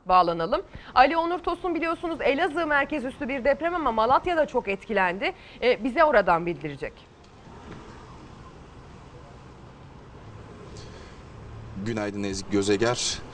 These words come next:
Speaker 2: Doğan Yola bağlı Gökçe beldesindeyiz. Buradaki kriz masasının kurulduğu, lojistik merkezinin kurulduğu noktadayız. Buradaki çadırları aktarmıştık size. Burayı jandarma ekipleri kurdu. afad'ın ve Kızılay'ın çadırları var. Burada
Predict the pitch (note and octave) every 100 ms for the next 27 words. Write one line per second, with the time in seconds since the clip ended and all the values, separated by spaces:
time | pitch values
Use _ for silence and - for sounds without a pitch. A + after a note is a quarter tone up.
0 | - - A#2+ A#2+ B2 A2 A2 G#2+ G#2 C#3
1 | B2+ A2+ - A2+ G#2+ G2+ G2+ - A2+ B2
2 | A#2 A2+ G#2+ G#2 C#3+ C#3 - - A#2+ A#2
3 | - - G#2+ G2+ G2+ G#2+ G2+ A2+ G2 G2
4 | A#2 A2+ G#2+ - - A2 G2 G#2 A2 B2
5 | - A2 G#2 A#2+ A2+ G#2+ A#2 A2 C3 -
6 | - - - - - A#2 A2+ - A#2 A2
7 | G#2+ A#2+ G#2+ G#2 G2+ G2 - G#2 - G2+
8 | F#2+ - - A2+ F#2 A#2 A#2 G2+ G#2 F#2+
9 | G2 F#2+ F#2 - - F#2+ - A2 A2+ A2+
10 | - G#2+ A#2+ B2 G#2+ - G#2+ G2+ G2+ A2+
11 | G#2 G2+ G2 G#2+ G2+ F#2+ G2+ A2+